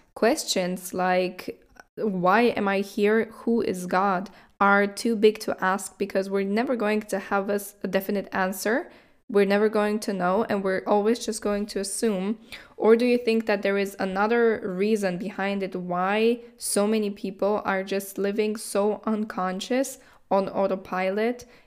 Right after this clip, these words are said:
and not even having the wish to ask bigger questions?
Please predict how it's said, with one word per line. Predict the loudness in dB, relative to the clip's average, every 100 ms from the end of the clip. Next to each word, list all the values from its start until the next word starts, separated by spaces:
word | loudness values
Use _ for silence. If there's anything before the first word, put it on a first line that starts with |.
| _
and | -2 0 -2 -6 -14 -16
not | -8 -2 2 2 2 -2 -8 -6 -6
even | -2 0 0 -4 -8 -20 _ _ _
having | -2 2 2 2
the | 0 -2
wish | -2 -2 -6
to | -6 -2 -2
ask | -2 -8 -6
bigger | -4 -4 -4
questions? | -4 -4 -4 -4 -4 -8